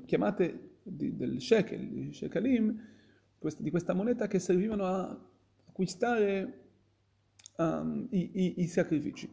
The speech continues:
E per ultimo il Trumat HaMishkan,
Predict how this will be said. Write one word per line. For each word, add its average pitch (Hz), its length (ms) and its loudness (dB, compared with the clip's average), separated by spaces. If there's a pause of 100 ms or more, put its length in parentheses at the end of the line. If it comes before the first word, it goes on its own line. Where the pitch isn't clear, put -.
(1160)
E 247 120 6
per 311 140 4
ultimo 175 400 4
il 180 200 2
Trumat 180 360 2
HaMishkan, 151 760 2